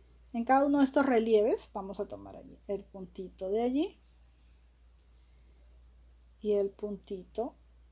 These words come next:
de adelante. Otra vez, miren, tomamos este puntito de aquí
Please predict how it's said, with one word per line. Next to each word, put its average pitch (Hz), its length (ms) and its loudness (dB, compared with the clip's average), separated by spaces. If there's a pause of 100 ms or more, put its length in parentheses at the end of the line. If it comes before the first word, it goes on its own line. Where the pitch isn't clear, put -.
(120)
de 196 260 -4
adelante. - 680 -16 (2250)
Otra - 220 -12
vez, 180 200 -14
miren, - 260 -14
tomamos - 440 -16
este 196 360 -10
puntito - 540 -14
de 240 120 -4
aquí 359 340 -10